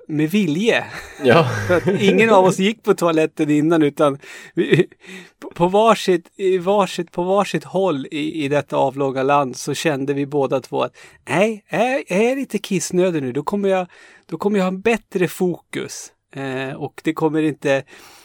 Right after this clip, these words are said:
Speaker 1: bli så mycket raljerande om annat, utan vi kommer göra det vi ska." Och
Speaker 2: Ja,
Speaker 1: sen har
Speaker 2: för
Speaker 1: vi
Speaker 2: vi vill
Speaker 1: suttit
Speaker 2: komma
Speaker 1: nu i
Speaker 2: ifrån och gå på toa.
Speaker 1: <laughs> Ja,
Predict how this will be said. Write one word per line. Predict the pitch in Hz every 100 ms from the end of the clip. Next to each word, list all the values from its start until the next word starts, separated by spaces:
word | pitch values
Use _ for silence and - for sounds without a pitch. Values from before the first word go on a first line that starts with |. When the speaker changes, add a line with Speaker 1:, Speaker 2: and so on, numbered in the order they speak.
| _ _ -
Speaker 1:
bli | 139 151
så | -
mycket | 147 139 - 143 135 143 156
raljerande | 151 147 143 156 165 151 127
om | 131 147
annat, | 151 131 165 143
utan | 131 139
vi | 131
kommer | 139 143 143
göra | 151 139 139
det | 139
vi | 131
ska." | - - 151 117
Och | 120 139
Speaker 2:
Ja, |
Speaker 1:
sen | 104 151
har |
Speaker 2:
för | 110
Speaker 1:
vi |
Speaker 2:
vi | 101
vill | 101
Speaker 1:
suttit | 95
Speaker 2:
komma | 180 101
Speaker 1:
nu |
i | 131
Speaker 2:
ifrån | 107
och | 90
gå | 87
på |
toa. | 82 98 101 82 90
Speaker 1:
<laughs> | - _ _ _ -
Ja, | 147